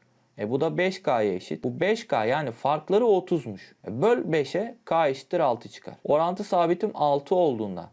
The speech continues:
altı yazarsam K yerine N'yi on iki çarpı altıdan yetmiş iki buluruz. Evet, soru on dört. A, B ve C sayıları sırasıyla iki, üç ve dört ile doğru orantılıdır.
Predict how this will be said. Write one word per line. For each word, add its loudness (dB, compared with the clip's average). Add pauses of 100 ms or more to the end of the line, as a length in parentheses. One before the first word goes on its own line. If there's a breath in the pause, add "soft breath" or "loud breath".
altı 0
yazarsam 0
K 2
yerine -2
N'yi -2
on 0
iki -6
çarpı -2
altıdan -4 (100)
yetmiş -2
iki -6
buluruz. -8 (1600)
Evet, 2
soru 2
on 2
dört. 0 (180)
A, 0
B 4
ve 4
C 4
sayıları 2
sırasıyla 0
iki, -2
üç -2
ve 2
dört 2
ile 2
doğru 4
orantılıdır. 0